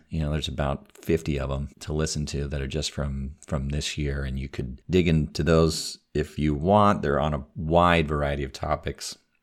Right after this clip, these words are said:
everything from charitable planning to sort of complex trust and tax planning for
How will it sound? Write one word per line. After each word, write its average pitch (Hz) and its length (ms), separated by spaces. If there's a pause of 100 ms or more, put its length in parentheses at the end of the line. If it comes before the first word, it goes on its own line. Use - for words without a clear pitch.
everything 82 380
from 67 280 (220)
charitable 95 340
planning 76 540
to 67 520 (120)
sort 73 200
of 62 220
complex 85 840
trust - 520
and 64 160
tax 73 320
planning 76 440
for 67 460